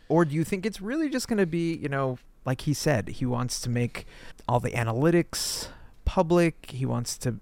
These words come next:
make it as open source as possible. He wants to verify that humans are humans and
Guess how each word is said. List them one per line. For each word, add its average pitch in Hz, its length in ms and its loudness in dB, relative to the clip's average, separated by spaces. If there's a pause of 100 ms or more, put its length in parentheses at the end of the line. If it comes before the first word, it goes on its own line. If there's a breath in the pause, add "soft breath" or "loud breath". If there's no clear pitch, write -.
make 135 220 -2
it 123 160 -2
as 120 240 -2
open 151 260 2
source 147 280 2
as 127 80 -2
possible. 139 600 2 (300 loud breath)
He - 120 -4
wants 135 220 0
to 139 80 -2
verify 131 600 2
that 117 240 0 (260 loud breath)
humans 160 840 2 (360)
are 123 240 2
humans 151 680 0 (480)
and 123 260 -2